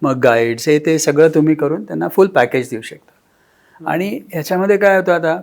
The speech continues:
Speaker 1: की now you are not fighting on margins, कारण तो काय बघतो की मला सर्व्हिस मिळायला पाहिजे. काही प्रॉब्लेम आला तर या चाळीस विद्यार्थ्यांनी परत जाऊन मला नको म्हणाला की "नाही रे, ट्रॅव्हल एजंट ठीक नव्हता, हॉटेल बरोबर नव्हते,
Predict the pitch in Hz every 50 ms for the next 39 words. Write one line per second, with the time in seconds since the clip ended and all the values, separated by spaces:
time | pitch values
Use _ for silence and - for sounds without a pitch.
0 | - - 165 165 175 175 _ _ _ _ _ _ _ _ _ _ _ _ _ _
1 | _ _ _ _ - 190 160 156 165 196 214 202 196 190 190 180 180 180 185 180
2 | - 143 131 135 131 160 175 202 196 180 139 113 113 117 110 117 123 110 113 117
3 | - - - 135 139 151 160 147 170 160 160 180 180 175 156 151 131 - - 139
4 | 127 139 139 135 143 160 151 - - 131 123 123 139 135 - 139 113 110 117 110
5 | - - - - - _ _ _ _ _ _ _ _ 139 131 123 120 131 139 139
6 | 156 139 131 131 139 135 135 131 131 131 139 135 131 131 - 131 113 117 127 127
7 | - 131 127 127 131 127 123 131 127 127 131 127 120 127 113 123 127 127 127 131
8 | 123 127 131 131 135 - _ _ _ _ _ _ - 135 139 131 135 143 135 131
9 | 123 127 127 127 123 135 131 127 123 127 123 120 123 127 123 120 131 120 120 120
10 | 123 123 120 117 123 120 120 - - 120 - 120 113 113 110 - 120 117 117 117
11 | 113 113 110 107 117 117 120 113 113 110 113 113 113 117 117 117 113 113 110 113
12 | 117 113 113 113 113 113